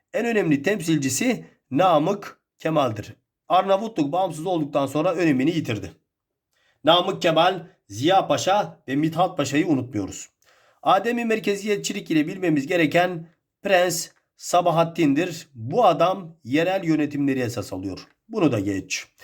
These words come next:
Batıcılık, batıdan faydalanma, batıyı örnek alma. En önemli temsilci Tevfik Fikret'tir. Okey.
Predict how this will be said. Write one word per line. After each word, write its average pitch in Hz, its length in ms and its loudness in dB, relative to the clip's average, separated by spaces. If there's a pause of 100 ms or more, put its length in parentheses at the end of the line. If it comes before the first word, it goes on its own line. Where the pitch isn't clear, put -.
(300)
Batıcılık, 220 640 2 (300)
batıdan 185 460 0
faydalanma, 135 720 0 (160)
batıyı 180 440 -2
örnek 170 380 2
alma. 117 380 0 (260)
En 202 140 0
önemli 160 400 2
temsilci 165 800 0 (200)
Tevfik 151 640 2 (180)
Fikret'tir. 135 720 -2 (1800)
Okey. 143 540 -2